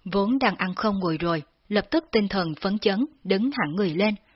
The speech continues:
tò mò nhìn chằm chằm song thủ vụ, càng lúc càng lớn. "Thật xin lỗi, đã để cho hai vị chờ lâu. Tài hạ Yến Vũ, vị này là gia mùi Yến Linh, đặc biệt đến đón hai vị tới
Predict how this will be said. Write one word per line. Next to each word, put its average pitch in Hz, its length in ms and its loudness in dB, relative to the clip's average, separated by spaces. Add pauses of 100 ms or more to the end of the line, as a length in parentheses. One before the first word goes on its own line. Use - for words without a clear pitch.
(280)
tò 202 140 4
mò 175 280 4
nhìn 170 300 0
chằm 180 220 -2
chằm 175 260 0
song 240 280 0
thủ 165 200 -2
vụ, 170 280 0 (300)
càng 175 220 0 (100)
lúc 302 240 2
càng 160 260 -2
lớn. 175 240 -2 (840)
"Thật - 160 0
xin 180 200 0
lỗi, 160 280 -2 (220)
đã 185 140 0
để 180 160 4
cho 220 180 2 (160)
hai 202 160 0
vị 170 120 0
chờ 175 260 -2
lâu. 196 200 0 (420)
Tài 185 160 2
hạ 185 100 4
Yến 202 260 0
Vũ, 175 280 2 (220)
vị 185 180 4
này 175 240 0 (100)
là 180 240 2
gia 226 160 2
mùi 180 280 0
Yến 208 220 0
Linh, 196 140 2 (420)
đặc 190 220 0
biệt 175 340 0
đến 196 240 2
đón 202 200 4
hai 226 180 0
vị 165 220 2 (120)
tới 185 120 2